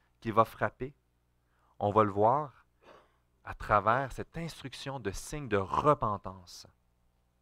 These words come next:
Le baptême de Jean le Baptiste était la prédisposition du cœur qui mettait en évidence la problématique qui nous, nous brisait.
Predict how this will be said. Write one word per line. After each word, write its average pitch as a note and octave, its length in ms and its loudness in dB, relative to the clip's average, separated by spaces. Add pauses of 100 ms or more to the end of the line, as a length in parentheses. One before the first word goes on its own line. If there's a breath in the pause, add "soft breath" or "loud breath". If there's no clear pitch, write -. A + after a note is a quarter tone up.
(2500)
Le G#2 160 4
baptême A2+ 320 0
de A#2 80 0
Jean A#2 200 0
le B2 100 -2
Baptiste G#2 500 -10
était A#2+ 180 -10
la G#2 140 -4 (220)
prédisposition C3+ 800 -8
du - 140 -14
cœur A#2+ 380 0
qui - 140 -14
mettait C3+ 420 -8
en D#3+ 100 -2
évidence B2+ 400 -2
la G2+ 80 -6
problématique C#3+ 960 -2 (280)
qui A2 340 -6 (100)
nous, G2+ 540 -6 (280)
nous G2+ 540 -6
brisait. B2+ 540 -4